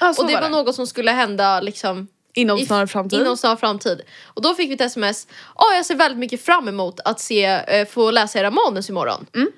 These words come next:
Speaker 2: Och då blev det en indirekt påminnelse att vi skulle göra det här. Vilket absolut var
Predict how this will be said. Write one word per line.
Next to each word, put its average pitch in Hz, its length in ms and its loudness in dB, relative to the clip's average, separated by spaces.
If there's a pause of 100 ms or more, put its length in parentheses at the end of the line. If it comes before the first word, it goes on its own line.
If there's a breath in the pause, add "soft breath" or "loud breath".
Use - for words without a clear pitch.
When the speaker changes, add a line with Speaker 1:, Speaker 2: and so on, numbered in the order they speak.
(200 soft breath)
Speaker 2:
Och 269 160 0
då 330 180 2
blev 262 320 0
det 240 80 0
en 226 120 -4
indirekt 269 460 0
påminnelse 233 560 0
att 196 160 -2
vi 202 120 0
skulle 262 420 -2
göra 254 320 2
det 254 80 2
här. 180 280 -2 (300 soft breath)
Vilket 277 320 0 (220)
absolut 294 600 -2
var 190 180 0